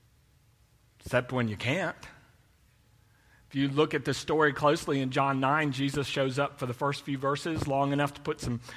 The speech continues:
spit on the ground, some mud, put dirt on the guy's eyes, and heal him and leave him to deal with it.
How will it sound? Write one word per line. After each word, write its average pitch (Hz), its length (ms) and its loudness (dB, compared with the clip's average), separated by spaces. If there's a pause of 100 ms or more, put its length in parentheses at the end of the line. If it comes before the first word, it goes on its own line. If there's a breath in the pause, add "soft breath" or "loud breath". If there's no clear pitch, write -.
spit - 280 2
on 151 140 4
the 151 60 0
ground, 156 540 4 (240 loud breath)
some 139 220 0
mud, 165 440 6
put 147 200 -4
dirt 160 180 8
on 160 160 6
the 151 60 -2
guy's 160 320 6
eyes, 170 380 6
and 131 200 0 (160 loud breath)
heal 202 260 8
him 226 140 10
and 170 120 2
leave 202 220 6
him 240 140 6
to 247 80 4
deal 269 240 8
with 185 180 8
it. 135 120 2